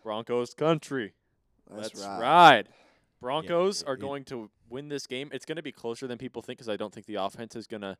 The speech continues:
Speaker 1: really mesh until about week four or five. So I think the Broncos win this by a touchdown.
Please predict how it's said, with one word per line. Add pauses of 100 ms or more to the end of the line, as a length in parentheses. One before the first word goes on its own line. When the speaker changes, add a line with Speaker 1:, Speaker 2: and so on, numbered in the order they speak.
(420)
Speaker 1:
really
mesh
until
about
week
four
or
five. (600)
So
I
think
the
Broncos
win
this
by (1600)
a
touchdown.